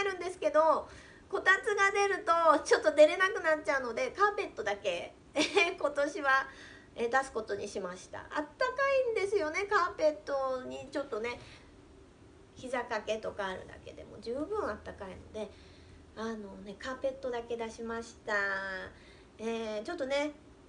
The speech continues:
気温が一気に下がったので、体調を崩しやすかったり、あのー、ちょっと心の変化がね、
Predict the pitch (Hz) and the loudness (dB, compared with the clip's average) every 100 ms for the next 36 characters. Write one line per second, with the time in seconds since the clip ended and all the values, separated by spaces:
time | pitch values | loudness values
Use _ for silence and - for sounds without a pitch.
0 | - - - 330 320 311 294 285 - 320 | -20 -18 -6 0 0 0 2 2 0 -4
1 | 370 285 254 240 262 320 320 269 202 196 | -2 -2 -2 -2 -2 0 0 -2 -2 -2
2 | 226 175 151 240 247 247 262 254 277 285 | -2 -4 -8 -10 -10 -4 -6 -4 -6 -6
3 | 320 339 - 392 370 302 262 220 190 - | -4 -6 -4 -6 -6 -4 -4 -4 -8 -18
4 | - - - 277 285 269 262 254 254 247 | -20 -20 -6 -2 -2 -2 -6 -4 -6 -8
5 | 247 294 240 240 233 269 269 285 285 349 | -4 -4 -4 -6 -4 -2 -2 -4 -6 -10
6 | 359 233 175 180 247 | -8 -10 -10 -10 -10